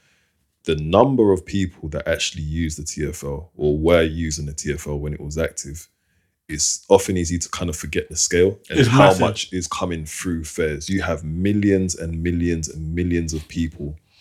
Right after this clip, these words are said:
Speaker 1: paying fares every single day.
Speaker 2: And basically, no fare is less than, like, one pound forty-five. <laughs>
Speaker 1: Yeah.
Speaker 2: So, do you know, like that? So, yeah. So, I think, yeah, so, and I think it's just due to the fact that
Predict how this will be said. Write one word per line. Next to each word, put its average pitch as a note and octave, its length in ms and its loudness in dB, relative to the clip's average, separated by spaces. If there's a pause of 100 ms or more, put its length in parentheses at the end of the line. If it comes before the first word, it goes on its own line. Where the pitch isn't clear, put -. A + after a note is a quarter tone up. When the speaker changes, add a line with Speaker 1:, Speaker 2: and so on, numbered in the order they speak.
Speaker 1:
paying D#2 520 -2 (280)
fares D#2 540 0
every D#2+ 340 -2
single D#2 440 0
day. D2 280 0
Speaker 2:
And B2 140 8
basically, B2+ 380 4
no C#3 260 6
fare B2 460 2
is G#2+ 160 -2
less A2+ 180 0
than, - 80 -6
like, G2+ 140 0
one G#2+ 120 2
pound G#2 200 -2
forty-five. G2+ 380 -8 (220)
<laughs> - 220 -16
Speaker 1:
Yeah. C3+ 80 2
Speaker 2:
So, B2 460 6 (240)
do C#3+ 100 4
you E3 60 10
know, D3+ 60 8
like D3+ 100 6
that? C3 260 4
So, B2+ 280 6
yeah. A#2+ 280 4 (720)
So, C3+ 260 4
I - 40 4
think, D3 340 4
yeah, C#3 200 8
so, B2 440 2 (160)
and C#3 120 6
I C#3+ 60 6
think C#3+ 160 -2
it's C3 120 0
just C#3 260 2 (260)
due C3+ 160 0
to - 80 -10
the C3 80 0
fact - 280 0
that A#2 280 2